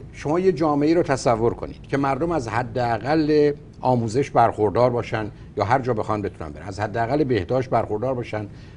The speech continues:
غذا و شرایط خوبی داشته باشن برای خانواده، امنیت و آرامش اقتصادی وجود داشته باشه. تولید ناخالص ملی رو همین دو برابر می‌کنه. آخه اشکال کار در این است که ما با فقیر نگه داشتن یه عده‌ای، بدبخت و بیمار نگه داشتن یه عده‌ای، معتاد و گرفتار نگه داشتن یه عده‌ای،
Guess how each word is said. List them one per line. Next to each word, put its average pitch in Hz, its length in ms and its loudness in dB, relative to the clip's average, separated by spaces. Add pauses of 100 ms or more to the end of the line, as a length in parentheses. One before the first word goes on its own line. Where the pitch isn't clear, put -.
(140)
غذا 117 280 4
و 147 80 4
شرایط 113 380 0
خوبی 127 240 0
داشته 113 280 -2
باشن 107 300 -6
برای 110 200 2
خانواده، 107 600 -2
امنیت 123 580 -2
و 143 40 2
آرامش 120 540 0
اقتصادی 123 560 -2
وجود 135 300 -4
داشته 131 280 -4
باشه. 113 360 -4 (840)
تولید 175 500 6
ناخالص 143 680 4
ملی 135 340 4
رو 165 100 6
همین 156 240 6
دو 135 120 8
برابر 117 460 6
می‌کنه. 87 300 -8 (300)
آخه 135 240 2
اشکال 131 440 -2
کار 139 220 2
در 143 140 0
این 170 160 0
است 127 220 -4 (240)
که 143 80 -4
ما 143 160 0
با 147 140 0
فقیر 123 440 0
نگه 113 300 2
داشتن 123 340 -4
یه 139 140 0
عده‌ای، 131 280 0
بدبخت 104 460 -2
و 113 40 -2
بیمار 107 340 0
نگه 104 260 0
داشتن 110 340 -6
یه 131 160 0
عده‌ای، 127 260 0
معتاد 107 460 -4
و 107 40 -4
گرفتار 104 420 -4
نگه 104 240 -4
داشتن 131 300 -8
یه 131 100 0
عده‌ای، 127 320 -2